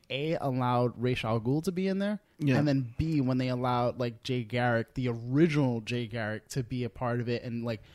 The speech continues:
Speaker 1: kinda introduce this whole multiverse thing.
Speaker 2: Which, again, it's, it, it shows, um, with them, even with some of the tight reins they had, and then with some of the stuff that they were allowed to get away with, like,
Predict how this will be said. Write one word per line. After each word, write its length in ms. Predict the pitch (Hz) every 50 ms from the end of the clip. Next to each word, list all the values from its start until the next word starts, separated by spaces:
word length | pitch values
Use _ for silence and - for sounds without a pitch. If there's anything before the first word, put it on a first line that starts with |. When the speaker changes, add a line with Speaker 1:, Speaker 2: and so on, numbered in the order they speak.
| - - - _ _ _ - - -
Speaker 1:
kinda 260 | - 156 151 147 143
introduce 360 | 143 139 - - 139 135 120 -
this 160 | 135 131 -
whole 140 | - 131 123
multiverse 600 | 120 117 113 117 110 - 123 101 - - - -
thing. 220 | - - - - - - _
Speaker 2:
Which, 320 | - 139 131 127 117 - 98
again, 240 | 113 120 113 110 110
it's, 220 | 110 110 - - -
it, 220 | 117 113 - -
it 140 | 123 120 101
shows, 640 | - - - 110 113 110 110 110 107 101 101 104 107
um, 360 | 107 104 101 95 95 87 - - _ _ _ _
with 180 | - 123 - -
them, 320 | - 123 113 117 113 104 -
even 480 | - 120 117 117 120 113 117 113 104 107
with 220 | 113 117 113 -
some 240 | - - - 117 117
of 60 | 113
the 60 | 113 -
tight 260 | - - - 110 - -
reins 240 | 107 104 98 98 -
they 80 | 104
had, 540 | 101 - - 113 107 107 104 101 113 127 - - - - - - _ _ -
and 120 | - 110
then 80 | 107 107
with 140 | 107 104 104 104
some 240 | - - 107 104 107
of 60 | 104
the 40 | 101
stuff 220 | - 110 104 -
that 120 | - 104 -
they 60 | 110
were 80 | 90
allowed 240 | 92 104 101 90 90
to 80 | - 123
get 160 | 107 107 76
away 180 | 60 98 95 98
with, 240 | 101 101 101 -
like, 200 | - 101 95 98